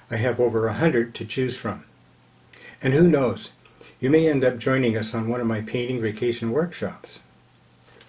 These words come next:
Some examples I show close up so that you can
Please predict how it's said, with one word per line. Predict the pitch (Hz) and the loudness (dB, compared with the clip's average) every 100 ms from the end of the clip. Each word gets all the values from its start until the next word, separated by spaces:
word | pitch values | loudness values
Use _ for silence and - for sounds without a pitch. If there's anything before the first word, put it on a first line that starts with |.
| _ _ _ _ _ _ _ _ _ _ _ _ _ _ | _ _ _ _ _ _ _ _ _ _ _ _ _ _
Some | - 147 | -2 0
examples | 170 - 120 123 120 | 2 4 6 6 4
I | 123 | 0
show | 110 - 110 | 2 4 4
close | 110 - 127 113 | 4 4 4 6
up | 113 139 - _ | 6 6 2 _
so | - 120 101 | -2 0 2
that | 110 | 0
you | 107 104 | -2 -2
can | 98 92 92 | -4 -8 -14